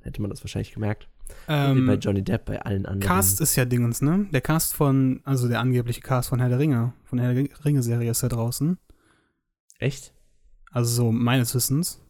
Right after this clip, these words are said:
Speaker 1: Ich hab nur gehört, dass sie, dass sie, äh, jetzt wissen, wie lang die Serie sein wird und das sind fünf Staffeln.
Speaker 2: Also ich meine, dass, äh, ein paar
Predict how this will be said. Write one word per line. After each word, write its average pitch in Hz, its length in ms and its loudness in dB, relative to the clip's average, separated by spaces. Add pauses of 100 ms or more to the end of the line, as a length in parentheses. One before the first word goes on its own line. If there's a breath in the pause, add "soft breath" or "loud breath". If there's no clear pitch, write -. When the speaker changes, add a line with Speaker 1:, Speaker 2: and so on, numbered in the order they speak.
(260)
Speaker 1:
Ich 107 120 0
hab 107 100 2
nur 123 160 0
gehört, 131 300 2
dass 123 140 -4
sie, 120 240 -2
dass 120 200 -8
sie, 113 240 -6
äh, 107 480 -6
jetzt 110 220 -10
wissen, 113 280 -4
wie 107 80 -2
lang 104 180 -2
die 107 120 -2
Serie 120 380 -2
sein 120 320 -6
wird 117 340 -6
und 107 480 -6 (1200)
das - 220 -10
sind 98 140 -12
fünf 101 200 -10
Staffeln. - 400 -14 (460)
Speaker 2:
Also 131 200 -2
ich 135 140 -2
meine, 143 240 2
dass, 135 200 -2
äh, 135 60 2
ein 120 180 0
paar 127 380 0